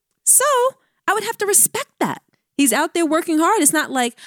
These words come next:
I mean, I'm not gonna date a bum. I'm not gonna date someone that's not ambitious, that's not trying to do something with his life. Maybe he's selling incense. And I mean, that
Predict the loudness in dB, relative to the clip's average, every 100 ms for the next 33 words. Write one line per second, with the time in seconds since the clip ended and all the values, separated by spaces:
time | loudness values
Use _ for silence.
0 | -4 -2 -2 -2 -2 0 0 -2 0 0
1 | 2 0 -4 _ _ _ -4 -2 -2 -2
2 | 0 2 0 0 2 2 2 2 2 0
3 | 0 2 2 2 _ -2 0 2 0 0
4 | 0 0 0 0 0 0 2 2 2 0
5 | 0 -4 _ _ _ -4 0 0 0 0
6 | 2 2 2 0 -2 0 0 0 0 0
7 | 2 2 2 2 0 -2 -2 0 0 0
8 | -2 -2 0 0 -2 -4